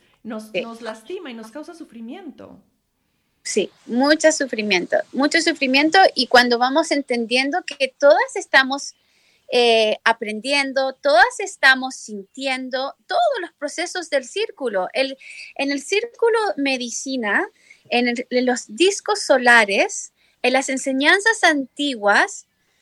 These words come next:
Speaker 2: del femenino, ¿ya? Que tienen un círculo, siempre hay distintos procesos de creación. Uno es identificar, ¿ya? El otro es separar,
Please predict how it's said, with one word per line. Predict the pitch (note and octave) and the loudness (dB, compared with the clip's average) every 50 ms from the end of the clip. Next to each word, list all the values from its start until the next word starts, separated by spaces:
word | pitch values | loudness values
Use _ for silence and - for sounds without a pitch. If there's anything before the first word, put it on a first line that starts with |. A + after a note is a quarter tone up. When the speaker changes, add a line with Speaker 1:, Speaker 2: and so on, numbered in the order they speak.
| _ _ _ _ | _ _ _ _
Speaker 2:
del | - B3+ B3+ A#3+ | 0 2 2 2
femenino, | - C4+ A#3+ A#3 A3+ A3+ A#3+ C4+ D4 C#4 A#3+ G#3 F#3+ G#3 C#4 G4+ - _ - | 0 -2 -2 -2 -2 -2 -2 -2 -2 -2 -2 -4 -4 -4 -4 -6 -6 _ -8
¿ya? | A3+ G#3 G3+ A#3+ E4+ E4+ - | -2 2 4 4 4 2 -2
Que | - B3+ | -8 -8
tienen | - - A#3 A#3+ B3+ C4+ C#4+ | -6 -4 -4 -4 -2 -2 -2
un | D#4+ E4+ E4 | -2 -2 -2
círculo, | - F4+ D#4+ C4 A#3+ - A#3+ A3+ A#3 A#3+ C#4+ F4 - - - | -2 -2 -2 -2 -2 0 0 2 4 4 2 2 0 -4 -8
siempre | - - - D#4 F4 G4+ G#4 A4 G#4+ A4 A4 G#4 | -8 -2 0 0 0 0 -2 -2 0 2 4 4
hay | G#4+ G#4+ G#4+ G#4 | 4 2 0 -4
distintos | F#4+ F4+ - - - E4+ F4 F4+ F4 - F#4+ F#4+ G#4 A4 - - - _ _ _ _ _ _ | -6 -6 -8 -8 -6 -6 -4 -4 -2 2 4 4 4 2 0 -8 -18 _ _ _ _ _ _
procesos | - C#4 C#4+ C#4+ - - D#4+ E4 D#4+ - F#4+ - - | -4 -2 -2 -2 -2 -2 -4 -4 -4 -6 -8 -6 -6
de | C4+ D4+ D4+ | -6 -6 -4
creación. | - D4 C#4 C4+ C4 B3+ - - - F4 G4 G4+ F4+ B3+ F#3 F3+ - _ _ _ _ - - - - - _ _ _ | -2 0 0 0 0 0 -4 -6 -6 -4 -2 -2 -2 -2 -4 -10 -18 _ _ _ _ -20 -20 -20 -20 -20 _ _ _
Uno | - D4+ F4 F#4 F#4+ F#4 F#4+ G#4 | 0 2 2 2 2 0 -2 -4
es | G4 - | -4 -4
identificar, | E4 D#4+ D#4 C#4 D#4+ D#4 D4+ D4+ D4 - C4+ - - D4+ C4+ - D#4 D4+ C#4+ A#3+ F3+ D#3 - F3 - _ - | -4 -4 -4 -2 -2 -2 -2 -2 -4 -6 -10 -8 -8 -8 0 4 6 8 8 8 6 4 2 -6 -18 _ -8
¿ya? | F#3+ F#3+ F#3+ G#3 B3+ C#4+ F4+ - - | -2 0 2 4 4 2 0 -2 -6
El | - A#3 A#3 A#3 | -6 -8 -6 -4
otro | C4+ C4 D4 C#4+ - - F#4 D#4+ | -2 -2 -2 -2 -4 -6 -8 -6
es | - C#4+ - - - - | -6 -8 -10 -12 -14 -16
separar, | A3 - - - - E4 E4+ - E4 D#4 D4 B3+ A#3+ A3 A3+ C#4+ F4 | -14 -12 -10 -6 -4 -4 -2 0 0 2 2 2 2 0 -2 -4 -6